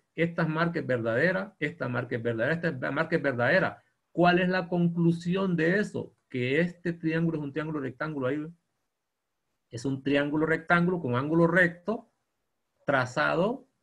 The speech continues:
desde donde se traza la mediana. Entonces, ¿qué dice la propia? Aquí puedo ver el teorema, ¿ve? Si en un triángulo el punto medio de un lado equidista de los vértices,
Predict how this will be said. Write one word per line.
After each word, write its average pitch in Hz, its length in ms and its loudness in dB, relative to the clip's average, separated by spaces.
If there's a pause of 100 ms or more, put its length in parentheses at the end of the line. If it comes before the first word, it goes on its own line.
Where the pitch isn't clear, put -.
desde 147 300 0
donde 143 200 0
se 127 120 -2
traza 175 340 -2
la 170 140 2
mediana. 170 580 0 (380)
Entonces, 131 540 -4
¿qué 143 100 0
dice 160 240 4
la 165 140 2
propia? 165 240 -2
Aquí 156 160 -2
puedo 160 200 4
ver 156 140 2
el 147 160 0
teorema, 143 300 0
¿ve? 151 120 -4 (380)
Si - 160 -4
en 147 140 2
un 190 160 0
triángulo 185 400 2
el 135 120 0
punto 185 380 0
medio 185 400 4
de 160 80 6
un 170 140 6
lado 180 400 4
equidista 147 640 2
de 185 80 4
los 165 120 6
vértices, 147 560 2